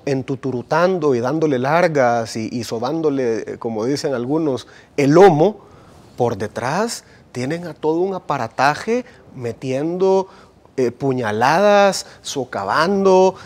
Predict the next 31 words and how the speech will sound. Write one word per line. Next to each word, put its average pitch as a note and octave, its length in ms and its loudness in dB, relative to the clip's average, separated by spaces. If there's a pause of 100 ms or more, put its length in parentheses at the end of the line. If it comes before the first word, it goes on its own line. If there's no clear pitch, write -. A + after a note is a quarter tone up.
(120)
eh, B2+ 220 -2
descalificando, B2 1040 -2
persiguiendo, C3 640 -2
atacando. D#3+ 680 -4 (280)
Y D#3+ 160 -2
esto A#3 260 -4
del B2+ 180 0
Alba D#3+ 440 0
y, A#2+ 220 -4
y C#3+ 200 -6 (480)
viene G3+ 360 -4
a G#3+ 40 -2
sumarse E3 480 -2
más F#3 360 -4
a D3 120 -12
su - 100 -8
incapacidad C#3+ 920 -2 (440)
de C#3 140 2
ejecutar, B2+ 600 -4
a G#3 60 0
su D3+ 140 -4
incapacidad B2+ 600 -4
de F3 80 2
tener D3+ 320 -4
rentabilidad, C#3 840 0
de F3 100 2
tener C3+ 320 -2
transparencia, D3 680 0
de B2+ 80 2
tener B2 280 -6
resultados. D3+ 840 0